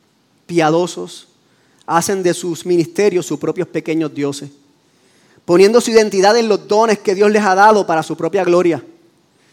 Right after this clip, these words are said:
No solo eso, sino que han tratado a Dios como un pequeño ídolo al cual se acercan a través de las disciplinas espirituales para tratar de manejarlo a su antojo, como nos predicaba el pastor Israel la semana pasada.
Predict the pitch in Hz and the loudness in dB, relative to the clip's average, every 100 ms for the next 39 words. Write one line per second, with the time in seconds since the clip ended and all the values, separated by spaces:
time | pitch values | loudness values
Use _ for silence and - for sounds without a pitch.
0 | _ _ _ _ 170 - 185 185 196 185 | _ _ _ _ -8 -2 2 2 2 -2
1 | 151 156 175 196 185 180 190 185 185 190 | -2 -2 -2 -2 -2 -2 0 0 0 -2
2 | 170 185 262 262 247 254 240 247 196 165 | -2 -2 0 -2 -2 -2 0 0 0 0
3 | 156 - 156 151 165 143 - 139 - 202 | 0 -2 -4 -2 -4 -4 -6 -6 -2 -2
4 | 185 151 143 139 139 160 180 165 156 156 | -2 -8 -8 -8 -6 -6 -6 -6 -8 -8
5 | 165 185 196 196 185 175 139 127 127 - | -6 -6 -6 -8 -8 -8 -8 -8 -10 -16
6 | - _ - 160 160 160 170 214 240 220 | -20 _ -8 -4 -4 -2 -2 -2 -2 -2
7 | 202 190 220 185 165 156 147 139 165 156 | -4 -2 -2 -2 -2 -6 -8 -8 -8 -8
8 | 143 143 139 143 135 131 156 165 165 151 | -8 -8 -8 -8 -8 -8 -6 -6 -6 -10
9 | 143 151 139 139 143 143 139 _ _ 135 | -8 -8 -8 -8 -8 -10 -12 _ _ -14
10 | - 131 135 143 135 131 127 | -10 -10 -10 -10 -12 -14 -16